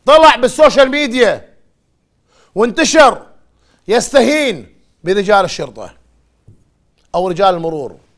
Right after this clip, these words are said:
سواء واحد أو وحدة. شوف وصلنا لأي درجة؟ ما فكرنا أن هذيل اللي يحمونا.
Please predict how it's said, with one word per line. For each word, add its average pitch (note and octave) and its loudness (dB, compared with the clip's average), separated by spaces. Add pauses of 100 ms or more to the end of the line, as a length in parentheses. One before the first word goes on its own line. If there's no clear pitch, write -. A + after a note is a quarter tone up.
(3000)
سواء C#3+ -14
واحد F3+ -12
أو C#3+ -14
وحدة. - -20 (2500)
شوف D3 -18
وصلنا C#3+ -16
لأي C#3 -14
درجة؟ C#3+ -16 (920)
ما A3 -4
فكرنا A3+ -4
أن G3+ -8
هذيل F#3 -2
اللي F#3+ -4
يحمونا. C3+ -14